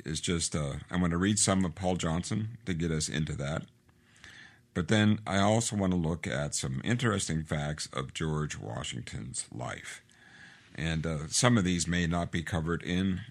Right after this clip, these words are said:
um, Johnson, so I think it's good to, to,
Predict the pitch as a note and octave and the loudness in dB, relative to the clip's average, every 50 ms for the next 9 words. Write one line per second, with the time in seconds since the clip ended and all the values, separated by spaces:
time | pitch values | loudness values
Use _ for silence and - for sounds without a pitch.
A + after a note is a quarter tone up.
0 | - - - - D#2+ D#2+ D#2+ D#2+ D#2 D2+ - - - - - F#2 E2 F2 F2 - | -16 -16 -10 -6 -4 -2 -2 -2 -4 -6 -8 -10 -8 -2 0 0 0 0 0 -2
1 | E2+ E2+ F2 E2+ - E2+ D#2+ D#2 D2+ D2+ E2+ E2+ D2 C#2 C2+ - - D#2+ D2 C2+ | -2 -2 0 0 0 0 0 -2 -2 -2 -4 -4 -6 -6 -8 -6 -6 -6 -6 -6
2 | - - D#2+ C#2 C#2 C#2 C#2 - - - - - - _ _ - - F#2 D#2+ D#2 | -6 -8 -6 -6 -6 -6 -10 -12 -18 -20 -20 -20 -20 _ _ -6 -2 0 0 0
3 | D2+ D2 C#2 - | 0 -2 -4 -6